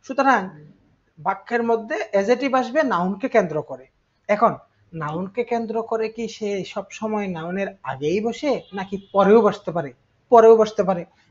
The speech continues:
যেমন আমি যদি লিখি, "I got the glass",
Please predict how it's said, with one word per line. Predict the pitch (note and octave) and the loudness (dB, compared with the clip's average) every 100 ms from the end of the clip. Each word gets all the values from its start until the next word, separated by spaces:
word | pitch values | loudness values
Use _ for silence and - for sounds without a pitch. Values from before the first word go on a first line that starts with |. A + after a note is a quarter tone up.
| - | -8
যেমন | B3+ C4 | -2 2
আমি | A#3 G#3+ | 4 4
যদি | G#3 G3+ | 4 2
লিখি, | E3+ D#3+ F3+ F3 F#3 - D#3+ E3 | 2 0 0 0 0 -2 0 2
"I | E3+ G#3+ B3 - _ _ _ _ _ - - _ D#3+ | 2 0 -2 -10 _ _ _ _ _ -20 -20 _ -10
got | D3+ E3+ F3 D#3+ F#3+ - - _ _ _ _ _ _ _ E3+ | -2 2 4 2 0 -8 -20 _ _ _ _ _ _ _ -14
the | D3+ E3 D#3 D#3+ F#3 G#3+ _ _ _ _ _ - F#3+ E3 | -6 -4 -2 -2 -4 -8 _ _ _ _ _ -18 -14 -4
glass", | G#3 G3 C#3+ | 2 2 2